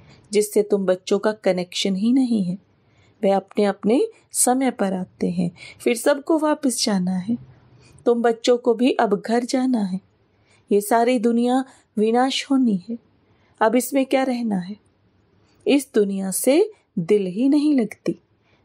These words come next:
दिल लगानी है एक माशूक से। वह कहते हैं, "मुझ एक के साथ दिल लगाओ तो तुम पावन बनेंगे।" अब बहुत गई, थोड़ी रही। टाइम जाता रहता है।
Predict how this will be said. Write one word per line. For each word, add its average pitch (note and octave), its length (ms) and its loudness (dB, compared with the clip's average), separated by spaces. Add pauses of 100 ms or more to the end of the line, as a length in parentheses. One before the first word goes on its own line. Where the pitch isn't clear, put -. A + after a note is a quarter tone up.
(100)
दिल B3+ 160 2
लगानी C4 560 2
है F#3+ 160 2
एक G3 160 -6
माशूक G#3 560 0
से। D#3+ 320 2 (300)
वह B3+ 100 4
कहते A#3+ 420 0
हैं, B3+ 80 -2 (120)
"मुझ D#4 220 2 (140)
एक G#3+ 280 2
के G#3+ 100 2
साथ G#3 220 0
दिल G3 240 -2
लगाओ G#3+ 540 0 (320)
तो F#3 100 2
तुम G#3 260 -2
पावन G#3+ 460 -2
बनेंगे।" G#3 580 0 (800)
अब F3+ 240 0
बहुत A3 300 0
गई, A3+ 300 2
थोड़ी G#3 440 0
रही। G#3+ 320 -4 (540)
टाइम G#3+ 280 2
जाता A3 340 0
रहता A#3+ 380 -2
है। F#3 200 -4